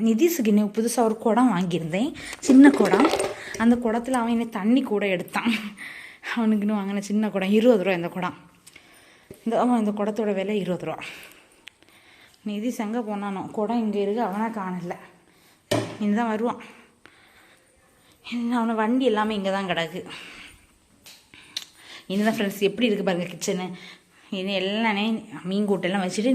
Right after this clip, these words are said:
நீட்டாட்டு இதெல்லாம் க்ளீன் பண்ணணும். க்ளீன் பண்ணிக்கிட்டு அடுத்தது இப்படி இருக்கிய கிச்சன் நீட் ஆக்கணும். நீட் பண்ண பிறகு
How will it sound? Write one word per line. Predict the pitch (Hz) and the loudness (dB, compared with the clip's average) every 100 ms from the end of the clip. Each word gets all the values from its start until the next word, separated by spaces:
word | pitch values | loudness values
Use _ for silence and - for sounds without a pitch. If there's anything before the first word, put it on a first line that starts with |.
| 214 | 6
நீட்டாட்டு | 208 233 233 - 180 180 302 294 - - - | 6 4 0 0 0 2 -2 -4 -14 -20 -8
இதெல்லாம் | - 180 208 208 | -2 0 0 2
க்ளீன் | 208 233 233 | 4 6 4
பண்ணணும். | 185 160 170 262 285 | 0 -2 2 2 4
க்ளீன் | 208 240 269 269 | 6 8 8 6
பண்ணிக்கிட்டு | 180 233 294 269 - 262 - - - - - | 6 8 6 4 -2 -2 -2 -8 -12 -10 0
அடுத்தது | 233 381 - 277 254 226 | 4 4 6 6 6 2
இப்படி | - 311 262 233 | 0 2 4 4
இருக்கிய | 214 226 208 - | 2 2 2 2
கிச்சன் | 247 233 - 392 480 - - - - - - - - 247 | -4 -2 -2 0 -2 -6 -16 -20 -20 -20 -20 -8 4 6
நீட் | 330 330 - 185 | 6 2 -4 -6
ஆக்கணும். | 180 170 170 208 | -6 -8 0 4
நீட் | 294 294 - 190 | 4 2 -4 0
பண்ண | 175 226 240 | 2 4 2
பிறகு | 180 | 2